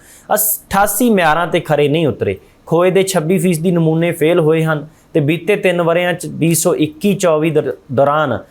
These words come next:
ਦੁੱਧ ਦੇ ਕੁੱਲ ਵੀਹ ਹਜ਼ਾਰ ਨੌ ਸੌ ਅਠਾਸੀ ਨਮੂਨੇ ਭਰੇ ਗਏ,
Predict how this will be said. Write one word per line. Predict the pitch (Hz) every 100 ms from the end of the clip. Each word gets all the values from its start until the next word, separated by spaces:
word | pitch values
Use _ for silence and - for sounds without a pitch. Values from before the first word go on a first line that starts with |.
| _ _ -
ਦੁੱਧ | 135 202 190
ਦੇ | 185
ਕੁੱਲ | 190 180 190 190
ਵੀਹ | 147 196 202
ਹਜ਼ਾਰ | 165 147 147
ਨੌ | 160 151
ਸੌ | 151 165
ਅਠਾਸੀ | - 180 180 196
ਨਮੂਨੇ | 160 135 135 139
ਭਰੇ | 135 123 117
ਗਏ, | 147 120